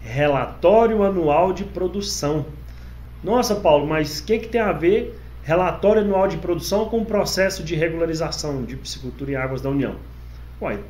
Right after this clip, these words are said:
tudo! <laughs> Simplesmente tudo a ver.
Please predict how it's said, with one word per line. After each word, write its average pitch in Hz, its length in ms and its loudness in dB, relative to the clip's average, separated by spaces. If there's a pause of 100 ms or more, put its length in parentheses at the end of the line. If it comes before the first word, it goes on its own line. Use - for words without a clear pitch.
(240)
tudo! 285 540 6 (400)
<laughs> - 0 - (380)
Simplesmente 240 760 0
tudo 233 320 0
a 240 100 4
ver. 208 380 2